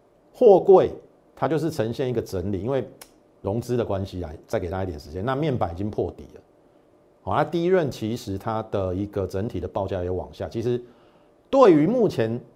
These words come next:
大盘而言，我认为它会呈现一个反弹没有错，但是产业面还是请你要多加去了解，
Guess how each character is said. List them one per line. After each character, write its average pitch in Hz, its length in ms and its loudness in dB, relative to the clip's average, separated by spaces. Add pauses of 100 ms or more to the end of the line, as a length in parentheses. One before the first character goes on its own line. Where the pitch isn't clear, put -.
(160)
大 196 220 0
盘 104 200 -2
而 107 140 -2
言， 107 160 -4
我 101 140 -2
认 165 120 -2
为 110 140 -2
它 120 160 -4
会 127 160 -2
呈 95 240 -6
现 113 140 -4
一 110 40 -6
个 98 80 -6
反 80 160 -10
弹 82 120 -10
没 92 100 -6
有 95 100 -8
错， 92 160 -10
但 120 120 -6
是 123 80 -6
产 87 340 -10
业 117 200 -2
面 110 220 -4 (460)
还 104 140 -2
是 - 100 -4
请 101 260 -6
你 104 120 -4
要 107 100 -4
多 98 220 -6
加 98 160 -6
去 107 100 -10
了 85 260 -10
解， 90 200 -12